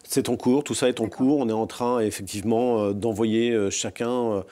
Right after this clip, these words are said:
Speaker 1: bah, l'é-, l'état de, de la catastrophe, j'ai envie de dire, euh,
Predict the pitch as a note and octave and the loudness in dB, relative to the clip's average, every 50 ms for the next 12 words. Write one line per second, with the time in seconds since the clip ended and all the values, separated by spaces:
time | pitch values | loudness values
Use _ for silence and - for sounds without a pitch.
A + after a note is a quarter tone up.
0 | - - - - _ - - G2+ G2+ G#2 A2 A2 G#2 G#2 A2+ A2 A2+ - A#2 A#2 | -18 -20 -20 -20 _ -12 -6 -4 0 0 2 2 2 2 0 0 2 2 2 2
1 | A#2+ A2+ G2+ G2+ G2 F#2+ F#2 F#2 - - - G#2 G#2 G2 G2+ G2+ F#2 G#2+ G#2+ G2 | 2 0 0 0 0 0 -2 -2 -4 -4 -6 -6 -6 -6 -6 -6 -4 -4 -4 -2
2 | - G#2+ - G#2 F#2+ - - - F3 F3+ - - G2+ F#2 G2 F#2+ F2 G#2 C3+ E3+ | -4 -6 -6 -6 -8 -8 -4 -4 -4 -4 -4 -8 -6 -4 -4 -6 -2 0 0 0
3 | F3 D3+ C3+ G#2 G2 | 0 -2 -2 -4 -4